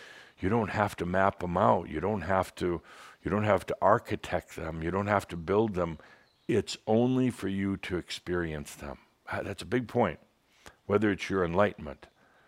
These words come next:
whether it's your free energy body, whether it's really even your abundance or any of these things, you don't have to work at it. The intelligence is in your energy. It's for you to experience it.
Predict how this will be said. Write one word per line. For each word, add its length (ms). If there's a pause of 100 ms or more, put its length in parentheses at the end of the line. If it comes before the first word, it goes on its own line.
(300)
whether 260
it's 160
your 100
free 320
energy 340
body, 460 (920)
whether 260
it's 160
really 400
even 260
your 160
abundance 580
or 240
any 240
of 140
these 220
things, 480 (1040)
you 120
don't 80
have 160
to 80
work 260
at 140
it. 100 (1800)
The 120
intelligence 800
is 160
in 160
your 200
energy. 500
It's 280
for 260
you 340
to 240
experience 760
it. 160